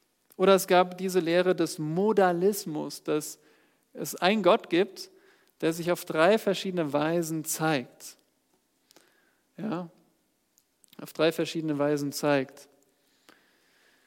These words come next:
Zum Beispiel das Wasser, das sich zeigt als Eis und dann dasselbe Wasser als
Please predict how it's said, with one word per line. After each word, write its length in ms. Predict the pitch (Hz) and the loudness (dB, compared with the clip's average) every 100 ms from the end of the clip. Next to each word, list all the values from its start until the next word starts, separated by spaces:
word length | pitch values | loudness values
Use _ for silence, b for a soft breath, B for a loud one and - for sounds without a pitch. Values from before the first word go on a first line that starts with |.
| b b _ | b b _
Zum 140 | - | -8
Beispiel 560 | 139 143 - 147 143 143 B B B B B _ _ _ _ _ _ _ _ - | -4 -4 -2 0 2 0 B B B B B _ _ _ _ _ _ _ _ -14
das 180 | 143 | -10
Wasser, 400 | 180 175 160 135 - _ _ | -6 -4 -4 -6 -12 _ _
das 160 | _ 165 | _ -14
sich 160 | 147 - | -14 -10
zeigt 400 | - 156 156 185 | -8 -8 -6 -8
als 180 | 180 | -8
Eis 500 | - 180 165 - - | -4 0 0 -4 -12
und 460 | - 165 143 139 - 185 185 | -12 -12 -14 -16 -20 -20 -12
dann 220 | 160 160 | -10 -8
dasselbe 400 | 151 170 175 165 | -6 -6 -6 -6
Wasser 320 | 165 165 160 | -6 -6 -6
als 460 | 165 165 160 - | -2 -2 -4 -12